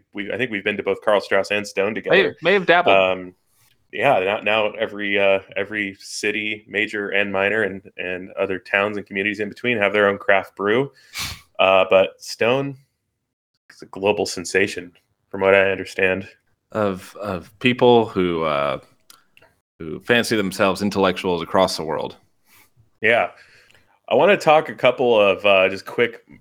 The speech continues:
Speaker 1: like, movie news that I'm, I've, I've, I've seen in the Twitter sphere.
Speaker 2: Ooh.
Speaker 1: Uh,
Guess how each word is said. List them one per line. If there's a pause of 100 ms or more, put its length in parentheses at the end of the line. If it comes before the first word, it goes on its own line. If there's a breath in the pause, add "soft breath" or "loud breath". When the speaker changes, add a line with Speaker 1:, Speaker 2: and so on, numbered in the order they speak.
(140)
Speaker 1:
like,
movie
news
that
I'm,
I've, (140)
I've, (280)
I've
seen
in
the
Twitter
sphere. (180 soft breath)
Speaker 2:
Ooh.
Speaker 1:
Uh,